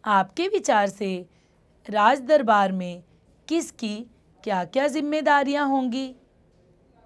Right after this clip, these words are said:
मंत्री की क्या जिम्मेदारी होगी? सोचिए और लिखिए। भंडारी की क्या जिम्मेदारी होगी? बच्चों, कहानी में एक जगह आया है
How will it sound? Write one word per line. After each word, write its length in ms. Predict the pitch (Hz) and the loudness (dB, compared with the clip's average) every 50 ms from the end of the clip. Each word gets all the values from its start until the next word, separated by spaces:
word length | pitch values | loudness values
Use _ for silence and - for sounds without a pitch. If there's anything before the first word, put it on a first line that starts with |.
| _ _ _ _ _ _ - 226 | _ _ _ _ _ _ -12 -6
मंत्री 500 | 208 196 185 185 165 - - 233 262 269 | -6 -4 -4 -6 -8 -8 -8 -6 -6 -6
की 280 | 254 320 320 311 254 | -4 -4 -4 -4 -4
क्या 300 | 226 - - 220 190 185 | -6 -6 -4 -4 -2 -2
जिम्मेदारी 680 | 180 165 202 196 208 220 226 220 233 233 226 226 262 269 | -4 -4 -6 -6 -4 -4 -4 -2 0 0 0 0 -2 -4
होगी? 420 | 269 285 277 262 226 302 349 427 466 - _ _ _ _ _ _ _ _ _ _ _ _ _ _ _ _ _ _ _ _ | -4 -4 -4 -4 -4 -4 -4 -4 -4 -8 _ _ _ _ _ _ _ _ _ _ _ _ _ _ _ _ _ _ _ _
सोचिए 640 | _ - - 214 202 202 202 - 233 247 285 320 349 | _ -14 -10 -8 -8 -8 -8 -8 -6 -6 -4 -2 2
और 160 | 359 339 302 | 4 4 2
लिखिए। 540 | 294 285 277 - - 302 320 320 320 320 320 _ _ _ _ _ _ _ _ _ _ _ _ _ _ _ _ _ _ _ _ _ _ _ - 202 | 2 0 -10 -8 -6 -4 -4 -4 -4 -8 -10 _ _ _ _ _ _ _ _ _ _ _ _ _ _ _ _ _ _ _ _ _ _ _ -10 -6
भंडारी 560 | 202 226 214 196 190 180 170 170 175 208 233 | -4 -4 -2 0 0 0 -2 -2 -6 -8 -8
की 160 | 226 - 320 | -6 -8 -8
क्या 220 | 247 - 330 330 | -2 0 2 2
जिम्मेदारी 640 | 330 277 320 302 302 311 311 262 294 285 277 269 294 | 2 0 -4 -6 -4 -4 -2 0 2 0 0 0 -2
होगी? 500 | 277 262 277 269 240 226 262 269 277 269 _ _ _ _ _ _ _ _ _ _ _ _ _ _ _ _ _ _ _ _ _ _ _ _ _ _ _ - | -2 -2 -2 -2 -2 -4 -6 -8 -10 -12 _ _ _ _ _ _ _ _ _ _ _ _ _ _ _ _ _ _ _ _ _ _ _ _ _ _ _ -14
बच्चों, 500 | 202 202 202 - - - - 240 277 349 370 _ _ _ _ _ _ _ _ _ _ _ _ _ _ _ _ _ _ _ _ _ _ - | -12 -12 -12 -12 -10 -4 -2 -2 -2 -2 -4 _ _ _ _ _ _ _ _ _ _ _ _ _ _ _ _ _ _ _ _ _ _ -8
कहानी 500 | - 254 240 226 226 214 214 240 302 349 | -6 -4 -2 -2 -2 -2 -2 -2 -4 -4
में 320 | 339 277 233 220 233 277 285 - _ _ _ _ _ _ _ _ _ - | -4 -4 -4 -4 -6 -8 -12 -16 _ _ _ _ _ _ _ _ _ -10
एक 240 | - 285 311 - 240 | -8 -8 -8 -8 -8
जगह 420 | 226 262 277 233 269 277 285 - | -6 -4 -4 -2 -2 -4 -4 -4
आया 300 | - 247 220 214 233 262 | -4 -4 -2 -2 0 -2
है 380 | 277 269 240 214 190 202 254 - | -2 -2 -4 -6 -6 -8 -10 -14